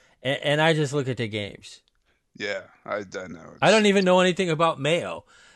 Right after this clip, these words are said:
Speaker 1: I didn't understand the whole Mayo thing because that's noise that I just throw out. I don't watch anything, pregame shows. I don't watch any of the news shows on sports.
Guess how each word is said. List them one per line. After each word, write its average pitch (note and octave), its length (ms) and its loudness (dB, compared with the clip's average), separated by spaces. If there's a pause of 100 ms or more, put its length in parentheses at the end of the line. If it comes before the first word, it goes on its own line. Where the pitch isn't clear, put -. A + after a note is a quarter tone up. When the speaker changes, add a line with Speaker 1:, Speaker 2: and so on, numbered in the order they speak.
Speaker 1:
I D3+ 100 2
didn't G3+ 160 2
understand F#3 500 0
the D3+ 100 2
whole D#3+ 160 2
Mayo C3+ 340 2
thing B2 260 -4
because B2 320 -4
that's C3+ 240 -4
noise A#2 460 -4
that A2 140 -2
I B2+ 160 2
just A2 320 -10 (180)
throw A#2+ 260 2
out. A#2 260 0
I A#2 100 -2
don't A#2 220 -6
watch A2+ 380 0
anything, B2+ 600 -6 (680)
pregame C#3+ 580 0
shows. C3+ 580 2
I C3 100 0
don't B2+ 240 -2
watch A2+ 320 -2
any C3+ 240 -4
of A#2+ 80 -4
the A#2 120 -6
news C3+ 360 0
shows C3+ 380 0
on A#2 160 -2
sports. C3+ 500 -6